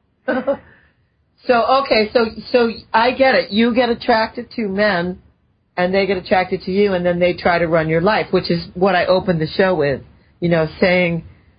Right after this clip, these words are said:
"Gee, I wish I were a man. That way I could rule the world."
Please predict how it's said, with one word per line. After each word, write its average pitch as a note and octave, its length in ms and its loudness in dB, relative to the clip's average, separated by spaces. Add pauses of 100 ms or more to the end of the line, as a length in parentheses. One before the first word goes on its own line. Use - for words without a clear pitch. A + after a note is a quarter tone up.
(160)
"Gee, A3 200 2
I E3+ 100 2
wish F#3 240 0
I F#3 140 2
were E3+ 160 0
a D#3 100 -2
man. D#3+ 540 0
That D3+ 220 0
way E3 260 2
I D#3+ 140 2
could D#3+ 160 -2
rule E3+ 360 2
the D#3 120 -8
world." C#3+ 580 0